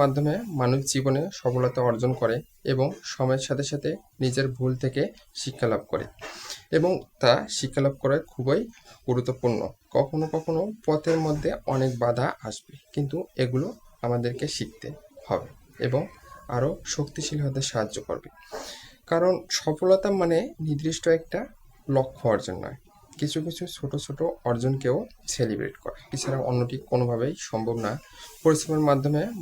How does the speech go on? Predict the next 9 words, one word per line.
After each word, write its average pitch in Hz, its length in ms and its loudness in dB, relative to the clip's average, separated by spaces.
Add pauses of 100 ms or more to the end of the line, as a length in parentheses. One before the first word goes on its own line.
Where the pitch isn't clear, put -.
মানুষ 127 200 4 (120)
জীবনে 135 300 2 (180)
সফলতা 127 480 0
অর্জন 120 320 2
করে 113 160 2 (360)
এবং 131 140 2 (280)
সময়ের 131 320 0
সাথে 143 240 -2
সাথে 143 200 -2